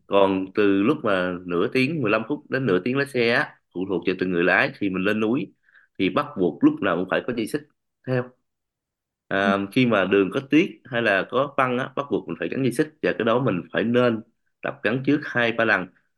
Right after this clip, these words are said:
Speaker 1: để
Speaker 2: Ừ.
Speaker 1: cho chắc chắn là mình biết gắn khi mà có tuyết rơi.
Speaker 2: À, tức là chỉ khi nào mình mang theo, nhưng mà khi nào có tuyết mình mới gắn hả? Chứ không phải lúc nào mình cũng gắn vào xe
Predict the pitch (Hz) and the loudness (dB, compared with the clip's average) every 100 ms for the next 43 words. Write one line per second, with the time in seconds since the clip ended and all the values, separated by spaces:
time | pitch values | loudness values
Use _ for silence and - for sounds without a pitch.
0 | _ _ - 196 117 - - - 147 135 | _ _ 0 2 2 0 -2 -2 -2 -4
1 | - 101 - 104 - - 120 98 92 - | -6 -8 -4 -4 -6 -6 -4 -2 -2 -2
2 | 120 107 117 107 104 _ _ _ _ _ | -4 -4 -4 -4 -6 _ _ _ _ _
3 | _ _ - 180 180 175 170 165 - - | _ _ -10 -4 -2 0 -2 -8 -8 -2
4 | 262 220 170 - - - _ - - 240 | 0 2 0 -2 -14 -20 _ -4 -2 2
5 | 262 240 208 196 196 233 233 240 226 226 | 4 4 4 2 4 4 2 2 2 4
6 | 208 220 220 208 240 262 302 226 190 233 | 2 2 0 0 -2 -2 0 0 0 0
7 | 196 262 - 247 240 208 185 262 220 175 | 0 -2 -2 -2 -2 -2 -4 -4 -6 -6
8 | 165 - 175 202 240 - 190 | -6 -6 -4 -4 -4 -4 -4